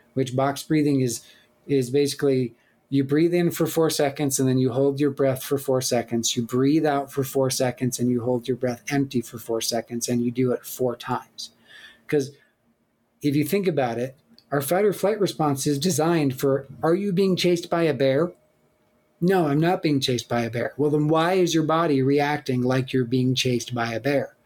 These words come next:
Because your brain is telling you, and your body is telling you, "My life is in danger.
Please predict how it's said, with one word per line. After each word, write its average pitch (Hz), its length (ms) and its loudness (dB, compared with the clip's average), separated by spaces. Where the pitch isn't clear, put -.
Because 131 400 0
your 127 100 2
brain 185 420 2
is 143 160 -2
telling 196 400 2
you, 123 380 0
and 143 140 2
your 139 100 2
body 175 380 2
is 135 100 0
telling 196 360 2
you, 127 260 0
"My 156 180 2
life 180 320 0
is 113 140 -4
in 113 100 0
danger. - 460 -8